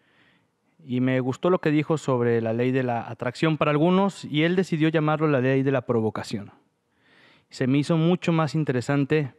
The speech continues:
porque realmente las cosas,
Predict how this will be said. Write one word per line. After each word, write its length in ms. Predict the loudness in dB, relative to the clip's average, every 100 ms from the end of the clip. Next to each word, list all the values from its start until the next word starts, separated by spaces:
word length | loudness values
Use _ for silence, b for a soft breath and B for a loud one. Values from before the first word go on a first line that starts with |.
| _ B B B B B
porque 260 | -6 -4 0
realmente 500 | 0 2 2 2 0
las 180 | 0 -2
cosas, 600 | -2 0 2 0 -2